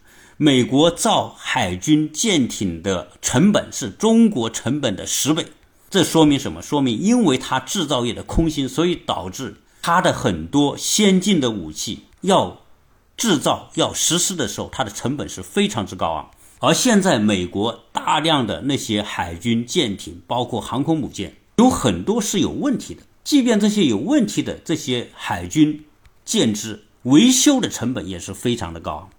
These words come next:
而今天美国为了遏制中国的崛起，它就必须参与到亚洲这个棋局，而且它的百分之六十的海军力量都放在亚洲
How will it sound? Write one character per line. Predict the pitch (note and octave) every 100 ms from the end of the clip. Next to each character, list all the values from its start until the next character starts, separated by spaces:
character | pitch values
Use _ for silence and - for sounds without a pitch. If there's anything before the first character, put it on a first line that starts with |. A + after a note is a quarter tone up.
| _ -
而 | D3
今 | G3 B3 A#3+
天 | A#3 A3 F#3
美 | B2+ C3 G2
国 | F#2 A2+ C3 D3+
为 | A#3 B3+ E3
了 | B2 F#2+ E2 - _ -
遏 | A#3+ A#3+ C3+
制 | G#2+ F#2+
中 | F3 F#3 D3+
国 | C3
的 | F#2
崛 | - D#3+
起， | G3+ - - _ _
它 | - G#3
就 | G#3 G#3
必 | C#4 B3 -
须 | - D#3 D3+ - -
参 | - F#3+ G3+ G#3
与 | D#3
到 | D3 G2+ - _ _ -
亚 | C3+ F2+ F#2+
洲 | D3+ D3
这 | D#3
个 | A2
棋 | - - G2+
局， | G2+ D#2+ - -
而 | A#2+ G3
且 | D#3+ -
它 | - - D#3
的 | C#3+ G2+
百 | - G2
分 | F2+ C#3
之 | C3
六 | D3 C#4 C#3+
十 | - A2+
的 | G2 -
海 | - E2
军 | G#2+ A#2
力 | A2
量 | F#2+ E2+
都 | C3+
放 | C3 G3 E3+ A#2+
在 | A2+
亚 | F#2+ - -
洲 | - A2